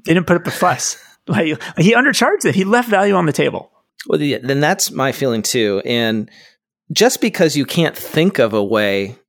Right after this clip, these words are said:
Speaker 2: to do a value-based bill for this doesn't mean that there isn't w-, a way. <laughs> And yeah, you probably left money on the table if the client didn't complain about the bill. That's for one thing. So I was trying to think,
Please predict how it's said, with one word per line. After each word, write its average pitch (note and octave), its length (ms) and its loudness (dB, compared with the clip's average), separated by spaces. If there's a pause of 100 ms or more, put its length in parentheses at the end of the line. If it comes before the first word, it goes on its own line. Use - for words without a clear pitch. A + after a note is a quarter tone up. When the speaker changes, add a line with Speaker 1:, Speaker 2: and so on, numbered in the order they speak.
(100)
Speaker 2:
to C3 120 -2
do A2+ 560 0
a A2 140 0
value-based G2+ 760 -2
bill D3+ 180 4
for A2 160 -6
this G2 160 -4
doesn't A2 300 -4
mean A2+ 160 -4
that G#2 180 -6
there G2+ 240 -2
isn't C#3 300 0 (160)
w-, - 300 -12
a A2 100 0
way. F#2+ 420 -2 (640)
<laughs> C#3+ 240 0
And C3+ 360 0 (600)
yeah, - 180 2
you B2+ 200 0 (260)
probably C3+ 800 0
left A#2+ 320 0
money B2 240 -2
on A2 80 -2
the G#2 60 -4
table C3 480 0
if A2 200 -6
the A2 80 -8
client G#2+ 520 -4 (400)
didn't A2 260 -2
complain G2+ 420 -6
about F2 280 -6
the - 60 -20
bill. G#2 320 0 (160)
That's A#2 180 -4
for G2+ 120 -4
one A2+ 180 -4
thing. E2+ 280 -10 (400)
So D3+ 180 2
I C3+ 160 2
was B3 140 -2
trying D#3 160 -2
to B2+ 60 -2
think, A#2+ 380 -6